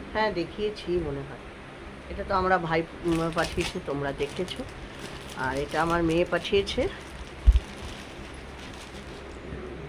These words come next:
জিন্স, এই যে খুলে দেখানোর মতো জিন্সে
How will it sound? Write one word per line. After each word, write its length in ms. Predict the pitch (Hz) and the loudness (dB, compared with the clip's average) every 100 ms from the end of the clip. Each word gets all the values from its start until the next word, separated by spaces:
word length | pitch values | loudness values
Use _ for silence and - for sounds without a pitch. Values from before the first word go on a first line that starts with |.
| - - 185 | -10 -6 4
জিন্স, 280 | 208 151 - - - - - - - - - - | 4 4 -2 -12 -14 -14 -14 -14 -14 -14 -12 -8
এই 40 | 165 | -8
যে 80 | 233 - - - - - - - - - - - - - - | -8 -10 -12 -12 -12 -10 -12 -12 -12 -12 -12 -12 -12 -12 -10
খুলে 200 | - 254 247 | 4 6 6
দেখানোর 340 | 233 240 226 220 | 4 2 2 4
মতো 220 | 202 196 185 185 180 175 - - - - - - - - - - - - - - 67 - - - - - - - - - - - 135 - - - - - - - - 180 | 2 0 -2 0 -2 -4 -6 -10 -12 -10 -10 -10 -12 -12 -12 -12 -12 -12 -12 -12 -10 -10 -12 -12 -14 -14 -14 -12 -12 -12 -12 -12 -12 -12 -12 -12 -12 -12 -12 -12 -8 -2
জিন্সে 380 | 180 170 - | 0 0 -4